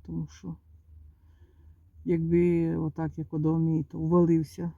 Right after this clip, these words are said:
будинок чи криша завалилася, то бери да ремонтуй. Каже, ремонт,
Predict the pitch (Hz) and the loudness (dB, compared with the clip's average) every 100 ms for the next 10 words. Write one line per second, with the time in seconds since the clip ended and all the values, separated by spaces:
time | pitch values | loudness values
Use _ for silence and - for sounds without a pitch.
0 | _ _ _ _ _ _ _ _ _ _ | _ _ _ _ _ _ _ _ _ _
1 | - _ _ - 170 151 175 180 160 - | -20 _ _ -4 -2 4 4 4 2 -6
2 | - 160 156 160 165 170 - 160 160 160 | -6 -2 -2 -4 -4 -6 -4 -2 0 2
3 | 156 165 160 - 156 - 170 - 175 170 | 2 2 -2 -6 -14 -14 -16 -12 -6 -2
4 | 165 156 160 165 160 160 - 190 190 - | 0 2 2 2 0 -2 -2 -2 -2 -6
5 | _ _ _ 175 165 165 156 160 226 240 | _ _ _ -6 -2 0 0 2 2 2